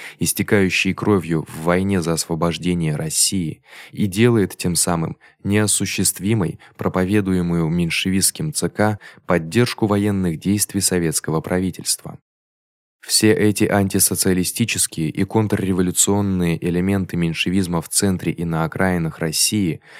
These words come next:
до сего времени продолжают считать себя членами партии меньшевиков, Ц К которой торжественно заявляет ныне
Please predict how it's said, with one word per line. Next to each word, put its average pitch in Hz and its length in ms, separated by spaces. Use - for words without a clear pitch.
до 90 120
сего 120 280
времени 110 360
продолжают 98 680
считать - 480
себя 87 260
членами 92 460
партии 90 380
меньшевиков, 82 800
Ц - 180
К 123 160
которой 87 520
торжественно 104 640
заявляет 95 600
ныне 101 360